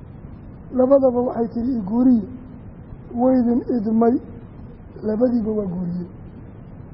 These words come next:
Labadaa nikax see loo kala hagayo? Waxaa loo kala hagaya labada nikaax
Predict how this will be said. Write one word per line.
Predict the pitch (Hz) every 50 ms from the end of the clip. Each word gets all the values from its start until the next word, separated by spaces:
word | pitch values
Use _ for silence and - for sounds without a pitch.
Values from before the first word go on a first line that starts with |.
| - - - - - - - - - - - - - - - - - - - - - - - - - - - - - -
Labadaa | 233 247 269 262 247 247 233
nikax | 220 214 202 190 - -
see | - - 240 233
loo | 240 240 220
kala | 175 214 208 208
hagayo? | 202 220 202 202 190 180 170 160 - - - - - - - - - - - - -
Waxaa | - - - - 240
loo | 247 285 320 269
kala | 180 262 254 254 254
hagaya | 277 277 240 269 247 233 208 185 165 - - - - - - - - - - -
labada | - 220 233 240 240 269 294 269 247 247 233
nikaax | 220 220 220 202 - - 196 196 170